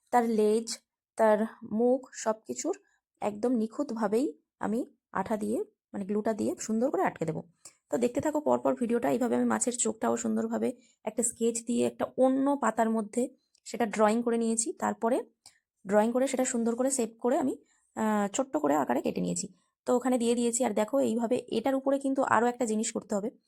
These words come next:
সেটা হলো আমি চোখ বা এর শেপটা যেগুলো পাতা দিয়ে দিয়ে দিয়েছি, তারপরে কিন্তু একটা স্কেচ পেন নিয়ে এর উপরে সুন্দর করে বর্ডার করে দিতে হবে। বর্ডার করে দিলে কি হবে,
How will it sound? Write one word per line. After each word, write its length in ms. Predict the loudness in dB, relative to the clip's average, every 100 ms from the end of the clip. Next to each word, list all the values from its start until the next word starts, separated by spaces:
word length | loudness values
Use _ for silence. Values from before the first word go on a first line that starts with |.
| -20 _
সেটা 240 | -6 0 2
হলো 120 | 4
আমি 300 | 4 2 0
চোখ 280 | 2 4 4
বা 140 | 4
এর 120 | 2 0
শেপটা 360 | -2 -2 -2
যেগুলো 240 | 0 -2 0
পাতা 240 | 2 2
দিয়ে 140 | 0
দিয়ে 220 | 0 -2 0
দিয়েছি, 380 | 0 -2 -10 _ _ _
তারপরে 320 | 0 2 2
কিন্তু 200 | 2 0
একটা 140 | -2 -4
স্কেচ 340 | 0 -2 0
পেন 140 | 0
নিয়ে 220 | 0 -2 -4 -12 _ -4
এর 140 | -4
উপরে 200 | 2 0
সুন্দর 280 | 2 0 2
করে 160 | 2 4
বর্ডার 280 | 4 2
করে 160 | 0 -4
দিতে 160 | -2 -4
হবে। 160 | -4 -10 _ _ _
বর্ডার 260 | 2 2 2
করে 120 | 0
দিলে 180 | 2 0
কি 120 | 0
হবে, 220 | 2 -2